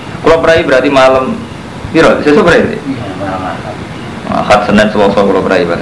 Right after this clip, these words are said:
Speaker 1: Jadi mulai sesuk ngantos malam Selasa kula prai. Malam Rebo nang ngaji. Malam Rebo nggak semale. Hunna libasul lakum wa antum libasul lahun. Fataba alaikum wa afa ankum. Fal ana mongko ing dalem saiki basyiruhunna wabtahu ma kataba Allahu lakum.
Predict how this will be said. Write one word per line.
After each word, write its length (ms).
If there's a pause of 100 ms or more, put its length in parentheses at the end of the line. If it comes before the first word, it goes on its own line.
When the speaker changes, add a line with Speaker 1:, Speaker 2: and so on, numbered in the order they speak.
(100)
Speaker 1:
Jadi 160
mulai 160
sesuk 240
ngantos 320
malam 240
Selasa 240
kula 240
prai. 160 (160)
Malam 320
Rebo 320
nang 80
ngaji. 200 (1080)
Malam 240
Rebo 160
nggak 160
semale. 260 (1700)
Hunna 320
libasul 400
lakum 320
wa 80
antum 240
libasul 320
lahun. 160
Fataba 560
alaikum 240
wa 80
afa 320
ankum. 140 (760)
Fal 160
ana 240
mongko 240
ing 80
dalem 240
saiki 320
basyiruhunna 880
wabtahu 480
ma 160
kataba 480
Allahu 320
lakum. 320